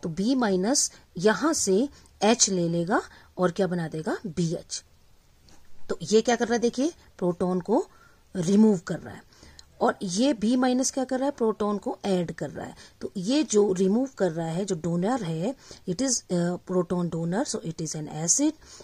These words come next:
it is proton acceptor, so it is a base। So this is a proton, uh, uh, concept। क्यों? क्योंकि एक जो एसिड है, it is proton donor, and जो बेस है, वो प्रोटॉन एक्सेप्टर है।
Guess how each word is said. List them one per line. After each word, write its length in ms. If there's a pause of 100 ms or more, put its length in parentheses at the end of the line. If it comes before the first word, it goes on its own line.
(160)
it 220
is 180
proton 400
acceptor, 560 (160)
so 120 (100)
it 240
is 120
a 80 (200)
base। 340 (240)
So 220
this 180
is 100
a 120
proton, 380 (180)
uh, 220 (140)
uh, 140 (100)
concept। 580 (340)
क्यों? 200 (320)
क्योंकि 440
एक 340 (200)
जो 160
एसिड 400
है, 240
it 120
is 120
proton 480
donor, 280 (500)
and 220
जो 200
बेस 440
है, 60
वो 120
प्रोटॉन 500 (200)
एक्सेप्टर 720
है। 180